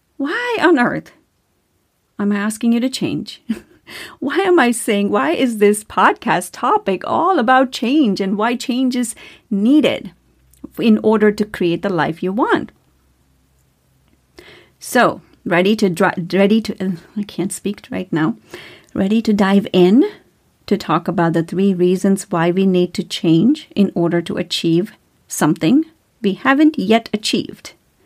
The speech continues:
That's the key. We need to change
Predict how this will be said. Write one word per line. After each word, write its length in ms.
That's 240
the 120
key. 340
We 80
need 240
to 80
change 680